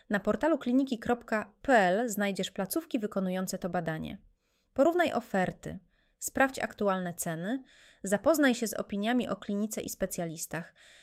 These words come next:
a następnie wygodnie umów wizytę. W przeciwieństwie do tomografii komputerowej, rezonans magnetyczny nie wykorzystuje promieniowania rentgenowskiego.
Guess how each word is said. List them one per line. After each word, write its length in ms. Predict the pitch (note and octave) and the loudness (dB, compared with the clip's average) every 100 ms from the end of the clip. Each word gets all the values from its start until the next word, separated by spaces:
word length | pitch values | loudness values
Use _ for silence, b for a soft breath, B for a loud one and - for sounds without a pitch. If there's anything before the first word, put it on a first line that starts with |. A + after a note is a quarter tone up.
| B | B
a 80 | - | -2
następnie 540 | G#3 F#3+ D4 C#4+ C4 G3+ | 0 2 0 2 2 2
wygodnie 500 | F#3+ A3+ A3 G#3+ - | 2 4 2 0 -2
umów 380 | F#3+ F3 - - | -2 -4 -6 -10
wizytę. 580 | F#3+ F#3 E3 E3 - F3 _ _ _ _ _ _ _ _ | -8 -4 -4 -6 -10 -14 _ _ _ _ _ _ _ _
W 140 | - | -20
przeciwieństwie 720 | - G#3+ G#3 G#3 C#4+ D4 - | -6 -4 -2 2 2 2 0
do 120 | G3+ G3+ | 0 0
tomografii 680 | - G3+ F#3 G3 B3 A#3+ | 0 0 2 2 2 -2
komputerowej, 840 | - F#3 F#3 F3 E3 E3 G3 B3+ B B B G3 | -6 -6 -6 -6 -4 -4 -4 -6 B B B 2
rezonans 560 | G3+ G3+ D4 D4 C4+ | 4 6 4 4 2
magnetyczny 640 | A#3+ G#3+ G#3 G#3 C4 A3+ G#3 | 2 2 0 -2 -2 0 0
nie 120 | G3 | -2
wykorzystuje 600 | G3 G3 F#3 - A#3 A3 | -2 -2 -4 -2 0 0
promieniowania 640 | G3+ F#3 F3 F3 F#3 F#3+ | 0 -2 -2 -4 -4 -2
rentgenowskiego. 920 | F#3 F3 E3+ E3+ E3 - - D#3+ F3+ | -4 -4 -4 -4 -6 -10 -10 -10 -12